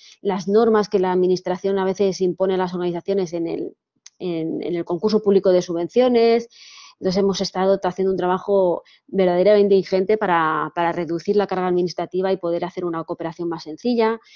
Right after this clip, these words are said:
Eh, en otras redes hemos trabajado, pues, por ejemplo, en la plataforma del voluntariado, el reconocimiento de la labor de, de los voluntarios.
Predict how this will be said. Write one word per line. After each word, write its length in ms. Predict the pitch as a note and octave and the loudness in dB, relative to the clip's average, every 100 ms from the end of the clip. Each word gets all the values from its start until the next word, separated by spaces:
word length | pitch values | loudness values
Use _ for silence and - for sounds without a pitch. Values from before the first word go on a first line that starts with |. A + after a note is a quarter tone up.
| - - - - - | -20 -20 -20 -20 -18
Eh, 680 | - F#3 F#3 F3+ F3 E3 E3+ D#3+ - _ _ _ - | -2 2 4 4 4 2 0 -2 -10 _ _ _ -2
en 160 | G3 | 2
otras 280 | G#3 G#3+ G#3 | 2 4 4
redes 460 | G#3 G#3 G3+ G3+ G3+ | 4 6 6 4 2
hemos 240 | G3+ F#3+ | 0 0
trabajado, 920 | G3 F#3+ F#3+ G3 F#3+ F#3+ F#3 F#3 F#3 | -2 -2 0 0 2 2 2 2 0
pues, 200 | F#3+ F#3 | -2 -6
por 160 | - F#3 | -6 -6
ejemplo, 720 | F3+ F#3 F3+ F#3 F3+ F3 - _ _ _ - | -4 -6 -4 -4 -4 -4 -8 _ _ _ -6
en 100 | G3 | -4
la 80 | F#3 | -2
plataforma 460 | F#3 F#3 G3 F#3 | -4 -4 -2 0
del 100 | F3+ | 0
voluntariado, 600 | F3 F3 F3+ G3+ G#3 F#3+ | 0 -2 -2 0 2 2
el 120 | F#3 | 0
reconocimiento 720 | F3 F3+ F3 E3+ F#3 F#3 F#3 F#3 | -2 -4 -6 -4 -2 -2 0 -2
de 80 | F3+ | -2
la 120 | F3 | -2
labor 400 | E3 D#3+ F#3 F#3 | -6 -6 -4 -4
de, 500 | F3 E3 E3+ E3 D#3+ | -6 -8 -8 -6 -6
de 80 | F3 | -8
los 180 | E3+ D#3 | -8 -8
voluntarios. 840 | E3 E3 A3+ B3 A3+ A3 A3+ A3+ | -10 -6 0 2 4 2 2 -4